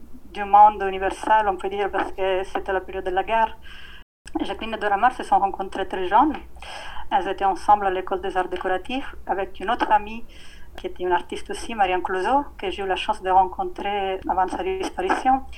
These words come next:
Et donc, euh, en lisant cette biographie, je vois à un moment une photo de Dora Maar qui représentait Jacqueline Lamba perchée à une fenêtre dans son feuillage. C'était un, une très belle photo en noir et blanc. Et cette fenêtre, on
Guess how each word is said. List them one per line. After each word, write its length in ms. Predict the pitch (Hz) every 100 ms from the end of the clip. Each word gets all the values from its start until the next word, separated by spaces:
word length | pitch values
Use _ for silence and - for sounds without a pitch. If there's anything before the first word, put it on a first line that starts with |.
| - - - - -
Et 140 | 311 196
donc, 280 | 190 196 -
euh, 440 | 190 185 185 190
en 80 | 220
lisant 300 | 202 208 254
cette 160 | - -
biographie, 640 | 190 196 190 247 254 262
je 120 | 190
vois 260 | 190 196 208
à 20 |
un 40 | 185
moment 340 | 240 202 220
une 400 | 190 185 185 180
photo 320 | - 208 208
de 140 | 226 202
Dora 200 | 190 190
Maar 220 | 208 226
qui 80 | -
représentait 480 | 196 202 202 190 214
Jacqueline 300 | 202 202 190
Lamba 400 | 185 202 233 240 -
perchée 280 | 196 - 220
à 80 |
une 60 | 208
fenêtre 480 | - 196 202 - - - - - - - -
dans 120 | 185
son 180 | - 190
feuillage. 560 | - 196 190 196 214
C'était 260 | - 196 202
un, 140 | 185 190 180 - 262 - - - - - 233
une 120 | 196
très 160 | 233
belle 180 | 202 196
photo 280 | - 180 226
en 80 | 226
noir 180 | 202 190
et 60 |
blanc. 280 | 185 208 277 - - - - -
Et 80 | 247
cette 440 | 185 - 262 - - - -
fenêtre, 440 | 233 226 254 - -
on 220 | 208